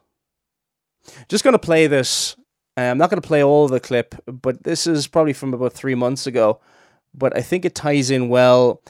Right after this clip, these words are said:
He's not speaking about the climate change thing, but it, it very much,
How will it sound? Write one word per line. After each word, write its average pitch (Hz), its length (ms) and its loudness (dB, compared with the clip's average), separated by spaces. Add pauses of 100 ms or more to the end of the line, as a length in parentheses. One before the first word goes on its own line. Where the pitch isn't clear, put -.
(280)
He's 190 220 0
not 208 160 4
speaking - 480 -2
about 143 160 0
the 123 60 -6
climate 151 280 0
change 131 260 -4
thing, 117 360 -6
but 131 240 -2 (2750)
it, - 180 -6
it 143 200 -2
very 151 240 2
much, - 440 -2